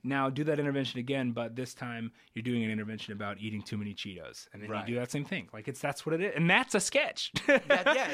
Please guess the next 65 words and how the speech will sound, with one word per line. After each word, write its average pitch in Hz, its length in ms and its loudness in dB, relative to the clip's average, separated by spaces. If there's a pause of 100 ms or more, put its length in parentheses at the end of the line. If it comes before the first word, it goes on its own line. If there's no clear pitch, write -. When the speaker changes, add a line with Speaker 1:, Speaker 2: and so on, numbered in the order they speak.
(140)
Speaker 1:
That's 175 280 2
what 196 80 6
it 190 60 8
Speaker 2:
exactly. - 20 8
Speaker 1:
is. 185 140 8
It's 143 40 2
a - 40 2
Speaker 2:
That 185 40 6
Speaker 1:
little 190 180 8
mappy 175 540 4
for - 100 -2
the 135 100 2
record, 131 400 0
but 139 140 0
that's 160 200 -6
a 180 40 -12
sketch. 170 240 -12
Speaker 2:
But, 156 200 0
yeah, 180 180 2
either 135 220 -2
way. 131 320 -2 (160)
And 135 120 -2
then 139 140 0
the 127 140 0
other 139 160 0
one 131 240 -4
was, 120 160 -2
and 117 80 -12
of 110 80 -14
course, 117 180 -10
now 107 260 -6 (100)
that 110 120 -6
I 101 300 -8
just 101 160 -16
said 113 100 -10
it, 104 100 -12
I've 101 140 -10
lost 98 280 -10
it, 92 120 -12
was, 95 460 -10 (760)
so 110 160 -6
it 107 40 -4
was 104 180 -10
the 101 100 -10
Speaker 1:
It 98 60 -10
was 98 80 -10
the 135 80 -8
emotion? 143 560 -4
Speaker 2:
and 120 100 -8
the 117 40 -6
emotion, 147 640 -8 (140)
and 113 180 -10
then 117 220 -6
the, 107 500 -10 (1400)
oh, 147 200 2
what 147 260 -2
happens 185 400 -4
if 151 140 -14
you 139 100 -14
keep 151 380 -14
doing 147 280 -4
something 131 360 -8
and 123 140 -6
it 104 120 -10
never 107 360 -8